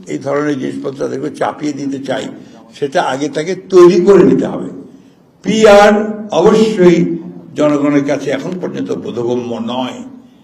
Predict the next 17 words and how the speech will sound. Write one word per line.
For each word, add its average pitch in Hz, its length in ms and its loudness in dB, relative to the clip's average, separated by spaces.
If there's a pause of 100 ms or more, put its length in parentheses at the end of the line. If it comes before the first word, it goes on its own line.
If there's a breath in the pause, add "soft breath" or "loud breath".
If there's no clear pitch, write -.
(140)
এটা - 200 -4
আমি 135 180 0
আজকে 139 200 -6
আবার 120 180 -4
পরিষ্কার 120 420 -8
করে 104 260 -10
বললাম। 104 300 -18 (840 soft breath)
এটাকে 156 300 -4
বোধগম্য 143 440 -2
করার 160 360 -2 (120)
চেষ্টা 170 280 -6
করতে - 300 -14
হবে 82 160 -18 (400 soft breath)
এবং 123 100 -10
তাদেরকে 156 380 0
বোঝাতে 143 400 0
হবে। - 180 -12